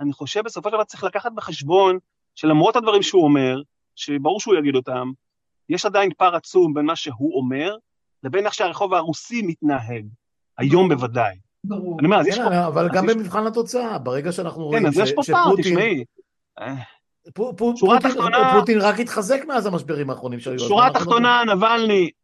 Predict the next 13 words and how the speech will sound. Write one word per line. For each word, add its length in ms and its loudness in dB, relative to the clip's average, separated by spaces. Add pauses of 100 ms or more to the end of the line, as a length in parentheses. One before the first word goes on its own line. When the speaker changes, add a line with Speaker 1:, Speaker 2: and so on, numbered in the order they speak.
(160)
Speaker 1:
אה, 160 -4 (100)
האיום, 640 -2 (340)
או 160 -6
נבלני, 500 -2
כן? 260 -6 (380)
מבחינת 320 -6
המשטר 320 -2
אני 100 -2
מדבר 260 -12
עכשיו. 220 -20 (380)
הזווית 220 -4
של 100 2
המשטר, 480 4